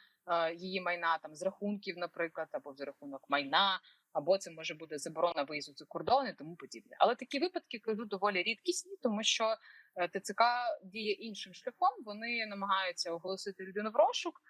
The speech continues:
щоб коли вона буде ходити по вулицям, її знайшла поліція, доставила в Т Ц К,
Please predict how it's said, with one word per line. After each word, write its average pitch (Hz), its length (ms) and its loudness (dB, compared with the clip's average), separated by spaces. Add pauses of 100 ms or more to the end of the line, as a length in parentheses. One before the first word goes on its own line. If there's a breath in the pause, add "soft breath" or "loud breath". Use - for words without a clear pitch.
(200 loud breath)
щоб - 200 -10
коли 208 200 2
вона 196 160 0
буде 185 180 -8
ходити 185 360 -6
по 190 120 -2
вулицям, 165 760 0
її 180 300 -4
знайшла 170 360 4
поліція, 311 520 0
доставила 190 600 -2
в - 100 -10
Т 202 80 -8
Ц 254 140 -6
К, 330 160 6